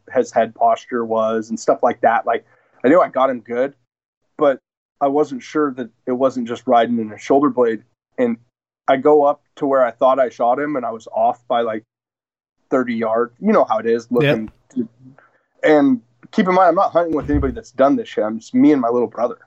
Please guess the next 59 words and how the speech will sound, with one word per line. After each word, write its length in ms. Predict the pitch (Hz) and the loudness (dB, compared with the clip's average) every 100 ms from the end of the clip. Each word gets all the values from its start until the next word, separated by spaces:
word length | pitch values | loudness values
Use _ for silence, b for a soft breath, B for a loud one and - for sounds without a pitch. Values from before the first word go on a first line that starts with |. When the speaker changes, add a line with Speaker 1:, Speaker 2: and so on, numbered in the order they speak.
| _ - | _ -2
Speaker 2:
Yeah. 180 | 127 113 | 0 -2
Speaker 1:
Like, 80 | 139 | -4
and 220 | 110 110 | -4 2
neither 220 | 139 143 | 4 6
of 100 | 131 | 4
us 160 | 123 117 | 2 0
at 100 | 113 | -2
this 120 | 131 | -4
point 300 | - 127 117 | -2 -2 0
had 160 | 117 110 | -2 -6
killed 220 | - 113 | -2 -2
an 60 | 104 | 0
elk. 180 | 120 - _ b b b | -4 -4 _ b b b
So 160 | - 127 | -2 0
this 220 | 147 151 | 0 0
is 100 | 131 | 2
all 320 | 135 127 117 _ _ _ - | 4 4 0 _ _ _ 0
us 300 | 135 - - _ - | 0 0 -12 _ -16
learning, 340 | 110 135 - _ _ _ - | -6 -6 -6 _ _ _ -8
you 120 | - | -2
know? 180 | 185 143 156 | 0 0 -2
Speaker 2:
Just 180 | 160 123 | -4 0
Speaker 1:
And 80 | |
Speaker 2:
making 240 | 139 156 139 | 2 4 4
Speaker 1:
I 40 | |
Speaker 2:
it 20 | 175 | 6
up 80 | |
Speaker 1:
go 60 | 165 | 6
Speaker 2:
as 20 | |
Speaker 1:
up 40 | 127 | 4
Speaker 2:
you 60 | 120 | 4
go. 160 | 147 | 2
Speaker 1:
there 100 | - | 2
and 100 | 175 | -2
there's 180 | 170 160 | -4 -2
no 200 | 180 185 | 2 2
blood 480 | 156 160 156 170 185 | 2 2 4 4 0
and 120 | 165 | -4
there's 160 | 143 127 | -8 -8
this 180 | 175 - | -10 -4
and 120 | 160 | 0
that. 220 | 175 190 - | 0 0 0
And 80 | 156 | 0
I'm 160 | 151 - | 0 -4
instantly 480 | 170 175 190 175 151 | -6 -4 -6 -2 -4
cussing 380 | - 151 143 151 | 0 -2 0 0
myself, 420 | 131 127 131 123 _ _ _ _ _ _ - | 0 0 0 0 _ _ _ _ _ _ -2
like, 220 | 139 - _ _ _ - | 0 0 _ _ _ -4
not 280 | 139 175 208 | 2 2 0
because 400 | 214 202 180 - _ _ _ _ _ _ _ _ _ _ _ _ _ _ _ _ - | -2 -2 -2 -4 _ _ _ _ _ _ _ _ _ _ _ _ _ _ _ _ -4
I 140 | 151 | -4
think 260 | - 170 160 | -4 -6 -4
I'm 140 | 151 | -4
a 60 | 123 | -6
piece 220 | 165 - | -10 -10
of 60 | |
shit, 220 | - 165 156 | -2 0 0
but 80 | 135 | -4
because 280 | 143 - | -2 0